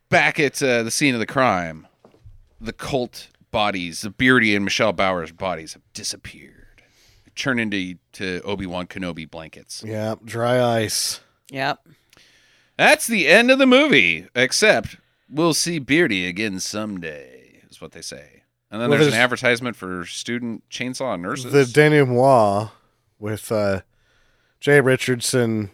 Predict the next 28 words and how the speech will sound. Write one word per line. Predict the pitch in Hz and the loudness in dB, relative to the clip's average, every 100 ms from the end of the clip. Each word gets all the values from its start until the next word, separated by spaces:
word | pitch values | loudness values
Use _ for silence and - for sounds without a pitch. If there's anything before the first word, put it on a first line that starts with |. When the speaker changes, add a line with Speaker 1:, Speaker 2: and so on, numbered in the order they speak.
| _ | _
Speaker 2:
finishing | - 143 139 - 131 120 117 | 2 4 4 2 2 2 -2
the | 107 | -4
tale, | - 143 120 107 104 - _ _ _ _ | 2 4 6 4 2 -4 _ _ _ _
which | - 120 | -8 -4
is | 117 | -4
apparently | 120 156 143 123 | 2 4 6 4
two | 110 - 123 | 0 -2 0
pages | 127 110 92 92 95 - _ _ _ _ _ _ _ _ _ - | 2 0 0 -4 -6 -8 _ _ _ _ _ _ _ _ _ -4
typed. | 131 110 95 | 0 2 0
Did | - 95 | -6 -2
you | 120 | 2
Speaker 1:
Oh, | 110 | 4
Speaker 2:
notice | 113 95 | 4 4
Speaker 1:
right. | 87 | 4
Speaker 2:
that? | 117 120 101 | 2 2 0
Speaker 1:
Yeah. | 87 82 - _ _ - | -4 -6 -12 _ _ -4
Speaker 2:
And | 120 117 | -2 0
then, | 117 120 117 | 2 2 4
uh, | 113 110 104 98 _ _ _ _ _ | 2 4 2 0 _ _ _ _ _
that | 127 | -4
he's | 131 | -2
gonna | 139 135 | 2 2
take | - 151 | 6 6
her | 147 135 | 6 6
on | 131 | 6
as | 127 107 | 4 0
his | 113 | -2
sexatary. | - 123 110 - 101 95 80 76 | 0 0 0 -4 -6 -6 -8 -12